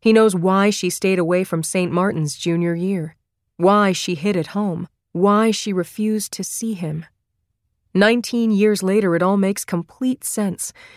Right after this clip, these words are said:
and Kaiser wants to punch himself for not figuring it out sooner, when it should have been so goddamned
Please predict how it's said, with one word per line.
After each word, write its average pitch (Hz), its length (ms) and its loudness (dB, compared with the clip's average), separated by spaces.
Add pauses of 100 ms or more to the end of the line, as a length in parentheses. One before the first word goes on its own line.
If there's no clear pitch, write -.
(120)
and 180 140 2
Kaiser 226 380 0
wants 196 260 0
to 160 100 -6
punch - 420 -8
himself 151 440 -2
for 165 140 -2
not 180 220 -2
figuring 185 400 0
it 180 80 0
out 185 200 -4
sooner, 185 420 -2 (380)
when 170 160 2
it - 100 -4
should - 180 -2
have 170 100 -2
been 151 160 -2
so 202 320 -2
goddamned 170 680 -2